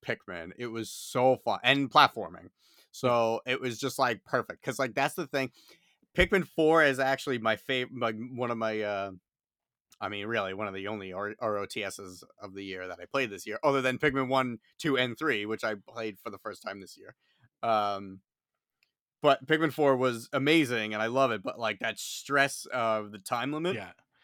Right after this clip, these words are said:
Speaker 2: I
Speaker 1: always
Speaker 2: can't
Speaker 1: freaks me out.
Speaker 2: Yeah, I can't, I can't do it. I can't play Pikmin
Speaker 1: Yeah.
Speaker 2: games for that reason.
Speaker 1: Yeah,
Speaker 2: I played the
Speaker 1: it's
Speaker 2: first Pikmin, and I was like, "This is a great game. I do not have fun playing this." <laughs>
Speaker 1: I, yeah, 'cause
Speaker 2: Yeah.
Speaker 1: I,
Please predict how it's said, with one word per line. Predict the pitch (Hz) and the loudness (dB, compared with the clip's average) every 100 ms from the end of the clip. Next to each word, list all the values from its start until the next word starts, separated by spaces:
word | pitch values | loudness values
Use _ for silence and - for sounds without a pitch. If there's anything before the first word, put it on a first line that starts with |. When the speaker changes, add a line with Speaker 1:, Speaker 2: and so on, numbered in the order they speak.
| _ - _ - _ 151 | _ -20 _ -20 _ 4
Speaker 2:
I | 143 143 | 6 6
Speaker 1:
always | |
Speaker 2:
can't | 143 127 123 | 4 4 2
Speaker 1:
freaks | 117 - | -4 -6
me | 113 101 | -4 -2
out. | 92 92 _ _ - | -2 -6 _ _ -4
Speaker 2:
Yeah, | 131 117 | -2 0
I | 113 | -2
can't, | 120 139 123 113 - | -2 0 0 0 -4
I | 117 | -6
can't | - 127 - | 0 -2 0
do | 120 | -6
it. | 98 | -4
I | 107 | -8
can't | - 120 | -4 -6
play | - 113 | -4 -6
Pikmin | 120 98 | -4 -6
Speaker 1:
Yeah. | 87 | -6
Speaker 2:
games | 101 98 - | -8 -12 -10
for | 110 | -10
that | 98 | -10
reason. | 92 95 98 | -14 -14 -6
Speaker 1:
Yeah, | 95 | -2
Speaker 2:
I | 117 | -2
played | 123 127 | -2 -4
the | 123 | -4
Speaker 1:
it's | - | 0
Speaker 2:
first | 147 - | 0 0
Pikmin, | 131 160 170 175 | -4 0 -2 0
and | 127 123 | 2 2
I | 120 | 2
was | 120 | 0
like, | 120 - | -4 -2
"This | 139 | -2
is | 143 143 | -2 -4
a | |
great | 135 139 127 | 2 2 2
game. | 127 127 110 - - - - | 0 0 -2 -6 -20 -20 -2
I | 120 123 123 - | 2 4 2 -4
do | 135 120 | -6 -2
not | 117 113 | -2 -2
have | 120 104 | -4 -4
fun | - 104 | -6 -8
playing | 95 98 98 | -10 -14 -12
this." | 113 113 - - - | -12 -12 -10 -10 -12
<laughs> | _ _ _ _ _ 131 | _ _ _ _ _ 6
Speaker 1:
I, | 151 165 170 | 6 6 4
yeah, | 156 135 104 | 4 6 4
'cause | 143 131 | 0 0
Speaker 2:
Yeah. | |
Speaker 1:
I, | 147 175 | 0 0